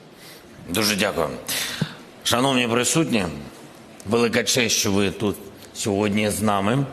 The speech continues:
Шановні пані та панове, я вітаю вас в нашій столиці, в місті Києві, на цьому особливому для нас заході, що присвячений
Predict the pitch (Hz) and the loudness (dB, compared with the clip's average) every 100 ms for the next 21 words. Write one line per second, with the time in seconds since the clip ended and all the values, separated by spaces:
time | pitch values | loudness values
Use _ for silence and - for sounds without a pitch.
0 | - - - - - - - 120 117 117 | -10 -14 -14 -14 -14 -4 0 4 4 4
1 | 113 107 - - - 120 117 110 104 98 | 4 2 0 -4 -2 0 2 2 2 4
2 | 104 127 127 107 101 104 107 101 - 110 | 4 4 4 4 2 2 2 2 2 2
3 | 98 92 - 101 127 - 104 - - - | 2 2 2 2 2 2 0 -2 -6 -6
4 | - - 104 - 107 - 123 120 110 98 | -6 0 2 2 0 2 4 4 2 0
5 | - - 107 110 107 104 - 131 117 113 | -6 0 2 4 2 2 2 4 4 4
6 | 131 127 127 113 107 98 87 95 - - | 4 4 4 4 4 2 2 -4 -10 -14
7 | - 104 95 95 107 110 107 - - - | -10 -2 0 2 2 2 2 0 -2 -6
8 | - - - 120 123 123 131 113 113 110 | -14 -10 -2 2 2 4 4 4 4 4
9 | - - - 104 123 117 - 110 110 | 2 2 2 2 2 2 4 4 4